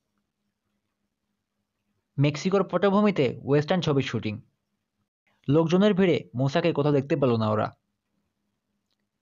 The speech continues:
সেটের মাঝখানে অনেক লোক জটলা করছে। সবাই বেশ লম্বা, মাথায় চওড়া কানাওয়ালা মেক্সিকান হ্যাট,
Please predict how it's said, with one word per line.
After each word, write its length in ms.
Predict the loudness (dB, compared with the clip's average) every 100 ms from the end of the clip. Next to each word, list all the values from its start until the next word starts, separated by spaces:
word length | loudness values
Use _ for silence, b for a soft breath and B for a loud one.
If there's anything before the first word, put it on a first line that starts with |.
| _
সেটের 300 | -6 -2 0
মাঝখানে 460 | 0 -2 -2 0 2
অনেক 220 | 2 2
লোক 100 | 0
জটলা 340 | 0 0 -2
করছে। 420 | -2 -6 -6 -10 -12 _ _ _ _ _ _ _ _ _ _
সবাই 300 | -6 0 0
বেশ 240 | 2 0 0
লম্বা, 400 | 0 0 -4 -8 _ _ _ _ _ _ _ _
মাথায় 340 | -4 -2 0 0
চওড়া 320 | 0 0 0
কানাওয়ালা 460 | 0 0 2 2
মেক্সিকান 460 | 2 0 -4 -4 -2
হ্যাট, 300 | -2 -6 -12